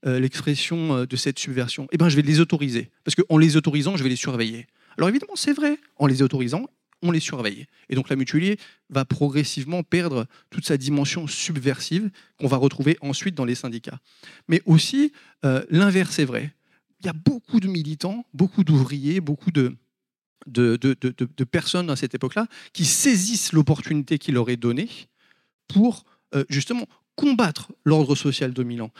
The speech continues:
Et alors donc l'exemple que je vais vous donner, c'est, euh, un, un gars qui est, euh, procureur à Lyon, euh,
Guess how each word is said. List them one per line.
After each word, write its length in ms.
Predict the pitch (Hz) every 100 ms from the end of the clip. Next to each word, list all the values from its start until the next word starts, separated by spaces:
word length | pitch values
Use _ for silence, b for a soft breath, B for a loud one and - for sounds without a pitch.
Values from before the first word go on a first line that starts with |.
| B
Et 60 | 127
alors 140 | 120
donc 160 | 127 -
l'exemple 260 | 139 170
que 100 | 151
je 60 | 123
vais 60 | 117
vous 180 | 120
donner, 300 | 123 127 269
c'est, 220 | - 156 147
euh, 160 | 120 - b b
un, 220 | 127 120
un 120 | 131 131
gars 200 | 180 254
qui 200 | - 139
est, 60 |
euh, 120 | 127
procureur 760 | 110 - 208 - 156 160 139 123
à 80 | 123
Lyon, 420 | 127 135 165 170
euh, 80 | 113